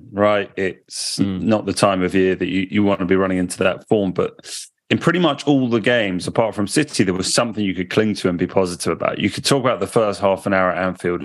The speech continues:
Speaker 1: and that was up there with the best we've done all season. A turning point with, with Saka's penalty at, at West Ham, that probably changes that game. You can take the <clears throat> positives from Arsenal finding two goals in the last couple of minutes against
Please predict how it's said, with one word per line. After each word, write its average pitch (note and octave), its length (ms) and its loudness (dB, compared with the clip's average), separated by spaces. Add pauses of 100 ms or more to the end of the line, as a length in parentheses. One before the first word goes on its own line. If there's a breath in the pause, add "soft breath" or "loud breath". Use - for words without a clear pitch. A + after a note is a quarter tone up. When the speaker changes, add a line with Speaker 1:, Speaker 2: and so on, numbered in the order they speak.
Speaker 1:
and E2+ 220 -4 (140)
that F#2+ 220 -2
was G2 220 4
up G2+ 180 0
there G2 140 4
with F2+ 140 0
the F2+ 60 -4
best F#2 360 0 (220)
we've G2 140 0
done F#2 200 2
all F2+ 140 -2
season. F#2 520 -2 (760 loud breath)
A - 80 -6
turning A2+ 360 2
point G#2+ 300 2
with, F2+ 300 -2
with F#2+ 140 -2
Saka's - 380 0
penalty G2 540 2
at, F2+ 180 -4
at G2 120 0
West F#2+ 260 0
Ham, F#2+ 280 0
that F#2 220 -2
probably F#2 200 0
changes F2+ 340 0
that G2+ 180 0
game. G2+ 220 2
You F#2 100 -2
can F2+ 140 -4
take G#2+ 200 -2
the F#2 200 2
<clears throat> - 40 -12
positives G#2 440 0
from G2+ 100 0
Arsenal G2+ 520 0 (220)
finding F#2+ 360 0
two G2+ 240 0
goals G2 280 2
in G2 100 0
the F#2 60 2
last F#2 220 2
couple - 220 0
of F#2+ 60 0
minutes F#2+ 300 -2
against G2 440 0